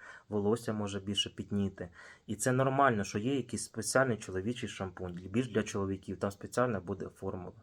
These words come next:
Для гоління різні при-, хороші засоби, там, ну, хороший догляд. Це ж все дуже, це база, це не, це ж не якісь там макіяжі чи ще щось там, що... Ось, тому, звичайно, е, обов'язково такі магазини, я вважаю, мають бути.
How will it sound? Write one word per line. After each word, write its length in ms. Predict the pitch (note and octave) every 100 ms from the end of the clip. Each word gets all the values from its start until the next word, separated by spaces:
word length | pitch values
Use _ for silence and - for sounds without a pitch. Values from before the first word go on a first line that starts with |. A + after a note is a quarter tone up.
| _ _ _ _ - - - _ _
Для 160 | G#2+ B2
гоління 460 | A#2+ A2+ B2 A#2 G#2+
різні 300 | G#2+ G#2+ G2+
при-, 260 | G#2 G#2
хороші 480 | F#2 - G#2+ G2+ G2+
засоби, 580 | F#2+ G2 - F#2 F2+ F2+
там, 160 | - F2 E2+ E2+ E2+
ну, 140 | D#2+ F2 G#2+ - - _
хороший 440 | - A2+ B2 A2+
догляд. 460 | G2+ A#2 G#2+ F#2+ -
Це 120 | C3+
ж 140 | C3+ -
все 180 | -
дуже, 280 | D3+ D3 C#3
це 140 | - D3+
база, 480 | D#3+ E3+ F#2+ E2
це 200 | D#2+ -
не, 200 | B2 C3+ C3
це 200 | - C#3
ж 120 | B2 C3
не 100 | C3+ -
якісь 320 | C3 - -
там 300 | - A2 G2+ - - -
макіяжі 600 | G#2 G2+ G#2 G#2+ A#2 F#2+
чи 180 | - F#2
ще 220 | - F2
щось 240 | - E2
там, 180 | - E2+
що... 260 | E2 F2 E2 - - - - - G#2+
Ось, 240 | G2+ F#2
тому, 320 | - B2 E3
звичайно, 680 | B2+ B2 - D#3 D3+ A#2+ G#2 - _ _ _ _ _ _ _ - -
е, 140 | A#2+
обов'язково 800 | A2+ A#2 A#2+ A#2+ C3 - D3 B2
такі 260 | G#2+ G#2+ A2+
магазини, 460 | G#2 G2+ G#2+ A2
я 80 | G2+
вважаю, 320 | F#2+ F#2 G2+
мають 420 | G2+ A2 G2 F#2 F2+
бути. 400 | G2 - C3+